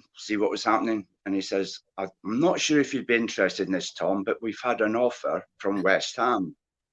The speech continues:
if you would like to join them." So I, I looked at this chap like, "Unbelievable." I said, "John, I'm in the third division with you and I can't get a game.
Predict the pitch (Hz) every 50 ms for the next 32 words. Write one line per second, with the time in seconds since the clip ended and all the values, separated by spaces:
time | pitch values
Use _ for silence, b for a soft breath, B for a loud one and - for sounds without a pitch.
0 | - - 95 - 110 101 98 90 92 90 92 80 - - 101 90 120 123 135 135
1 | 135 123 104 90 82 80 - _ _ _ _ _ _ _ _ _ _ _ _ _
2 | - - - - 139 113 151 170 165 147 151 - - - - 110 120 117 - -
3 | - 117 110 104 95 - 98 101 - - 135 135 123 120 113 113 120 120 131 123
4 | 113 98 87 - - _ - 107 101 - - 90 95 - _ _ - - _ _
5 | _ _ _ _ _ _ _ - - 127 127 123 117 - 95 - _ _ _ _
6 | _ _ _ _ _ _ _ _ _ _ _ _ _ - 123 120 117 113 110 113
7 | 110 - 156 151 147 147 123 107 123 127 117 113 107 107 101 - - 117 120 113
8 | 104 92 - - 123 110 117 107 92 - - 92 - 113 104 85 69 - -